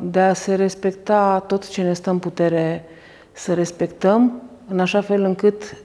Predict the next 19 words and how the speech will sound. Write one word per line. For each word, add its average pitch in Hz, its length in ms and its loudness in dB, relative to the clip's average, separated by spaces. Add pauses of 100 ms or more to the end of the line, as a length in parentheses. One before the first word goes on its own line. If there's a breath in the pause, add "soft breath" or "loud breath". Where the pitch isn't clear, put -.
(100)
să - 360 -6
nu 202 120 2
ne 190 120 2
expunem. 165 540 -4 (600 loud breath)
Am 180 140 0
repetat 180 500 0
două 185 260 0
luni 185 180 -2
cu 190 120 -10
măști, 170 600 -6
actorii 185 340 -2
au 175 100 2
jucat 185 360 -2
cu - 80 -8
măști. 175 420 -4 (640 loud breath)
Nu 185 260 0
le 214 160 4
cunoșteam 196 840 -2 (240)
expresiile, 175 1040 -4